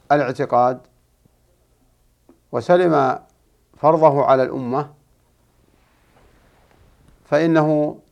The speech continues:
يكون فاسق بذلك، بمعنى ارتكب معصية.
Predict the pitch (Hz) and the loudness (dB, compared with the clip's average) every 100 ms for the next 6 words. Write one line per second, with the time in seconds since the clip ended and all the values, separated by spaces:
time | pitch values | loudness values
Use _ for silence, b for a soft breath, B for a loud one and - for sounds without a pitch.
0 | _ _ - 123 175 185 160 208 220 - | _ _ -12 -10 -4 -2 0 2 2 2
1 | 123 - - 123 131 131 151 175 170 139 | -6 -10 -20 -12 -4 -2 0 -2 -4 -4
2 | 170 165 165 - 160 220 202 151 135 117 | -2 -2 -4 -4 -2 0 2 2 0 -4
3 | - 120 | -8 -20